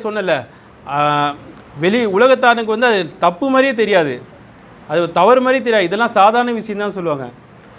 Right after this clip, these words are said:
ஆ, சில காரியங்களை செஞ்சுட்டு அவங்க என்ன பண்ணுவாங்க,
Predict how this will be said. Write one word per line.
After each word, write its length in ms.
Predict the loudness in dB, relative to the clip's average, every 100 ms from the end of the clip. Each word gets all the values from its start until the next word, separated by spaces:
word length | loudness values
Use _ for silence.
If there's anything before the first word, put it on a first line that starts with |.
| -20 -12
ஆ, 440 | -2 2 2 0 -2
சில 300 | -6 -2 0
காரியங்களை 460 | 4 4 4 0 -4
செஞ்சுட்டு 260 | -6 -4 -2
அவங்க 220 | -2 -4
என்ன 20 |
பண்ணுவாங்க, 520 | -6 -6 -4 -2 -4